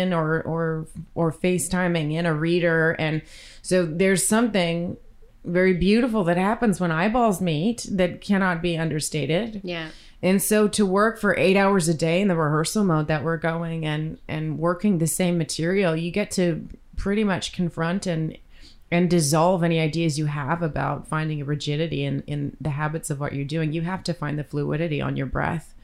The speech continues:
Speaker 2: Yeah.
Speaker 1: with your words. Brian is on us every moment. He's, like, restructuring something about my process that I haven't really had to look at this way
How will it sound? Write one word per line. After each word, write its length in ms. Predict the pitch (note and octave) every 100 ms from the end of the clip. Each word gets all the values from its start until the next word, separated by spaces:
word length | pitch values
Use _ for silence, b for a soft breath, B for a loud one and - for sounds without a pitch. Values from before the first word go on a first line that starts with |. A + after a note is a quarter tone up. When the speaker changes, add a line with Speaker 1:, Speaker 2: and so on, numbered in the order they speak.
| b -
Speaker 2:
Yeah. 140 | F#3+
Speaker 1:
with 180 | E3+ D#3+
your 100 | D3+
words. 360 | D3 E3 F3
Brian 360 | - E3+ F3 F#3
is 200 | E3 - -
on 280 | F3 F#3+
us 160 | F3 E3+
every 260 | D#3+ D#3 D#3+
moment. 580 | D3 D3 F#3 E3 - -
He's, 640 | - - - - B3 B3+
like, 240 | C4+ C4+ G#3+
restructuring 1500 | F#3 C4+ D4 - - G#3 A3+ - G#3 F3+ E3 E3 E3 E3 D#3 b b b b -
something 640 | - - A3 G#3+ G3+ G3
about 280 | F#3+ F#3 F#3
my 140 | F3 E3
process 760 | - D#3+ D#3+ F3 F3 D3+ D#3+ -
that 200 | D#3+ D#3
I 140 | D#3
haven't 460 | D#3 E3 E3 F3 -
really 640 | E3+ E3 D#3+ D3+ D#3 D#3 b b b -
had 420 | - - F3 F3+ D#3+
to 120 | F#3
look 320 | D#3+ D3 C#3
at 360 | D3 C#3 - D3+
this 280 | C#3 -
way 560 | D3 D3+ D#3+ - F3 D#3